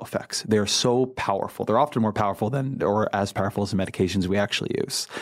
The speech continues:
And so things that allow people to do something harmless to themselves, but that will give them a placebo effect boost in health and well-being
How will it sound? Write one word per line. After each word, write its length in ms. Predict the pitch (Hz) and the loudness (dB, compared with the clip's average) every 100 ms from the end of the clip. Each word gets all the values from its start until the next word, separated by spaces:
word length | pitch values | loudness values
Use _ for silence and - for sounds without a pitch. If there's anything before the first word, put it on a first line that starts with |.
| - - - | -12 -14 -4
And 140 | 127 | -2
so 360 | 107 131 120 120 - | 2 2 2 -2 -14
things 480 | - - 156 190 190 | -16 -2 0 2 2
that 80 | 156 | 4
allow 400 | 107 101 95 104 | 2 2 2 2
people 640 | - 131 123 143 160 151 _ - - _ - | 2 2 2 2 0 -2 _ -20 -20 _ 0
to 140 | 120 | 0
do 180 | 92 113 | 4 2
something 320 | 117 127 117 | 2 0 0
harmless 540 | - - 98 98 117 | -2 -4 -2 0 -2
to 140 | - 139 | 0 2
themselves, 720 | 143 139 156 170 170 - - - - | 2 0 0 -2 -2 -6 -6 -14 -6
but 120 | 139 123 | -4 2
that 100 | 120 | 2
will 100 | 117 | 2
give 260 | - 110 | 2 2
them 160 | 120 117 | 4 2
a 60 | |
placebo 560 | 98 104 - - 98 98 | 0 0 2 2 4 2
effect 420 | 98 110 98 - | 2 -2 -4 -4
boost 360 | 95 98 - - | 0 0 0 0
in 360 | 101 95 90 - _ _ - | 0 -2 -8 -16 _ _ -4
health 260 | 113 107 - | 0 0 2
and 140 | 98 | 0
well-being 560 | 95 90 98 104 123 | 0 0 2 4 2